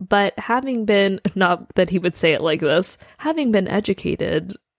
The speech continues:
um, <laughs> on, like, the ways of the world,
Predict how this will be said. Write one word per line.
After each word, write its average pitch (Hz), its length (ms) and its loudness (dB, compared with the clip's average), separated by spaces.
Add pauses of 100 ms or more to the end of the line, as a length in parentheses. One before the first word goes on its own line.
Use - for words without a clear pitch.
(140)
um, 170 460 0
<laughs> - 60 -12
on, 180 300 0
like, 180 340 -4 (880)
the 180 120 -2
ways 180 300 2
of 170 120 0
the 175 80 2
world, 165 500 2